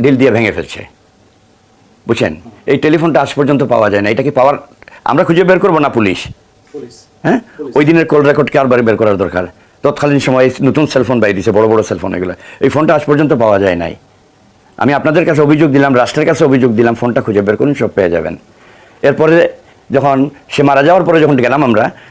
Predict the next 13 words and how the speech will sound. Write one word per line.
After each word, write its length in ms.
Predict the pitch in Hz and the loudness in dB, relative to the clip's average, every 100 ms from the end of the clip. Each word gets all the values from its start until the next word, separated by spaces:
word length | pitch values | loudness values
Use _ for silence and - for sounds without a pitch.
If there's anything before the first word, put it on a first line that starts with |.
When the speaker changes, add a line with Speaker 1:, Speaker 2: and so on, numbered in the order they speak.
| - | -2
Speaker 1:
দেখলাম 220 | 127 131 | 0 2
টেবিলের 280 | 151 156 151 | 2 2 2
মধ্যে 180 | 139 139 | 2 0
খাবার 280 | 120 117 | 0 2
দাবার 200 | 107 123 | 2 2
রাখা 280 | 113 - 90 - | 0 -2 -4 -4
বাটির 280 | 120 117 101 | -2 0 -2
মধ্যে, 280 | 92 73 - _ _ 120 - _ _ - | -4 -8 -12 _ _ -20 -20 _ _ -2
ওইগুলা 300 | 110 123 117 | 2 2 4
ওই 240 | 117 113 | 2 0
নষ্ট 280 | 92 120 - | 0 -2 0
হয়ে 180 | 180 151 | 2 2
গেছে। 240 | 127 151 | 0 -2